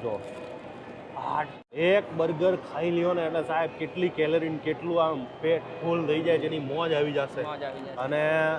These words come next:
Speaker 1: આ છે?
Speaker 2: આ પનીર બોમ્બર પણ છે.
Speaker 1: આ કેટલા રૂપિયાનું છે?
Speaker 2: આ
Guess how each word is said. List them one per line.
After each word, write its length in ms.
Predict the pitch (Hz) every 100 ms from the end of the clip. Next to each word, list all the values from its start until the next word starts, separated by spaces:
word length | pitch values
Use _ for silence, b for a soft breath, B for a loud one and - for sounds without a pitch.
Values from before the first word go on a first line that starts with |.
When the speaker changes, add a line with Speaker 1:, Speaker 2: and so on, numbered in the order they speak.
| 123
Speaker 1:
આ 220 | 147 165 175
છે? 540 | 175 175 196 185 -
Speaker 2:
આ 80 | 175
પનીર 460 | - 202 190 214
બોમ્બર 380 | 196 180 180 160
પણ 140 | 147 131
છે. 380 | 123 123 -
Speaker 1:
આ 140 | 139 160
કેટલા 240 | 165 180
રૂપિયાનું 420 | 175 170 170 147
છે? 240 | 151 - -
Speaker 2:
આ 560 | 160 180 185 180 185